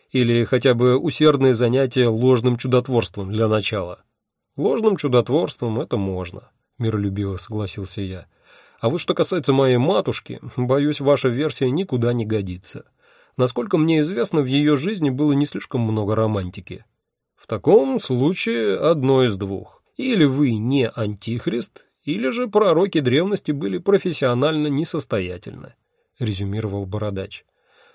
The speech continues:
«Подозреваю, что второе предположение ближе к истине. Извините, я еще не представился. Меня зовут Анатоль. Еще вчера я был совершенно уверен, что являюсь очень неплохим программистом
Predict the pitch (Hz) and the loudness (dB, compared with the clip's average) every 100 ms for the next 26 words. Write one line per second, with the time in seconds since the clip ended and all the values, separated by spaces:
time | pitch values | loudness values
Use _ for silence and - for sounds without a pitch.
0 | _ 156 190 196 202 240 240 - 196 - | _ -2 2 4 2 2 0 0 -6 -4
1 | 190 185 202 180 160 151 139 131 113 135 | -2 0 0 0 -2 -2 2 2 2 0
2 | 135 131 120 117 113 101 95 95 104 92 | 0 0 0 -2 -2 -4 -6 -6 -6 -6
3 | - 95 - - _ _ - 123 110 113 | -10 -10 -12 -20 _ _ -2 0 2 0
4 | 101 92 110 - 123 131 151 165 131 - | 0 -2 -8 -12 -10 -4 0 2 2 0
5 | 107 101 101 98 - 107 98 - - - | -4 -2 -2 -4 -2 -2 -2 -6 -10 -12
6 | - _ - 120 113 117 170 196 156 113 | -14 _ 0 2 4 4 2 4 4 4
7 | 123 - - 127 113 95 101 92 - _ | 2 -2 2 2 4 0 -4 -10 -12 _
8 | _ - 123 156 139 147 185 156 123 139 | _ -2 2 2 4 2 4 2 2 2
9 | 127 135 127 143 113 104 110 123 233 254 | 2 2 4 4 2 2 2 4 4 4
10 | 196 135 117 107 123 208 196 - 147 139 | 2 2 2 2 0 0 -2 -4 -4 -2
11 | 170 208 220 196 165 139 117 131 151 147 | -2 0 0 0 2 4 2 2 0 2
12 | 135 120 107 101 - - - | 2 4 2 -2 -8 -14 -18